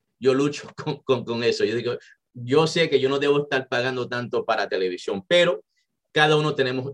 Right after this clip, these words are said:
nuestras metas, cada uno tenemos su propio presupuesto. Entonces, este, no, y, y es una lucha.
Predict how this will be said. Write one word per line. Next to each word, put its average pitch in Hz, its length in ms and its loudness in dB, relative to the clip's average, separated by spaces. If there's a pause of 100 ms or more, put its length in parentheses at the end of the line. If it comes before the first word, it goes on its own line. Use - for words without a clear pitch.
nuestras 117 480 -2
metas, 85 280 -6
cada 123 220 4
uno 139 160 2
tenemos 120 400 -4
su - 140 -8
propio 113 340 -2
presupuesto. 87 640 -8 (480)
Entonces, 113 880 0
este, 101 720 -2
no, 143 340 -4
y, 117 180 -6 (180)
y 117 100 -6
es 120 60 -2
una 135 220 -4
lucha. 139 460 -2